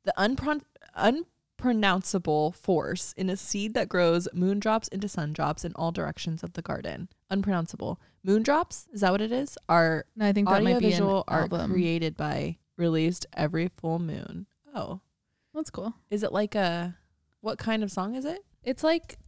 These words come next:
Speaker 2: chill, chill house. I can't play it 'cause we're gonna get copywritten.
Speaker 1: Chill vibey.
Speaker 2: Yeah, just, like, chill vibey house. But it get, it gets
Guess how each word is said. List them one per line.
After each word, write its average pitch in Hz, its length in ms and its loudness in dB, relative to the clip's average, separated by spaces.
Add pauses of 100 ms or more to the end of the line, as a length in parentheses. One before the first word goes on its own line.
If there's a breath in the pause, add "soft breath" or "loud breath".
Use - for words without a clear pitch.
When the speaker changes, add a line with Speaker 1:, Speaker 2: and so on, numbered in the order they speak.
(140)
Speaker 2:
chill, 226 580 2
chill 233 240 -2
house. 175 360 -2
I 196 60 -6
can't 196 220 -4
play 175 160 -4
it 170 80 -8
'cause - 140 -18
we're 208 80 -4
gonna 196 120 -2
get 196 200 -6
copywritten. 269 960 -2
Speaker 1:
Chill 190 300 -2
vibey. 170 460 0
Speaker 2:
Yeah, 220 160 4
just, 233 220 -2
like, 262 180 -2
chill 202 240 -2
vibey 185 280 -2
house. 175 240 -2
But 233 140 8
it 196 180 4
get, 226 260 2
it 220 120 0
gets - 500 -6